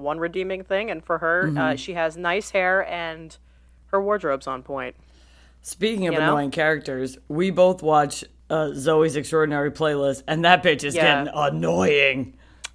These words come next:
Speaker 1: I, I adore that show, but Zoe is becoming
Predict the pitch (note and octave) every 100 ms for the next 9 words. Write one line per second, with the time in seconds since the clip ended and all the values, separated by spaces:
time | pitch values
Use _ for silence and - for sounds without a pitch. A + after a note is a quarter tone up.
0 | - G#3 C4 E4 - - _ - D#4 C4+
1 | - F#3 G#3 D#3+ C#3+ - E3 C#3 C#3 D3+
2 | D#3 F#3+ G#3 A3 E3+ E3 F3 F3+ E3 D3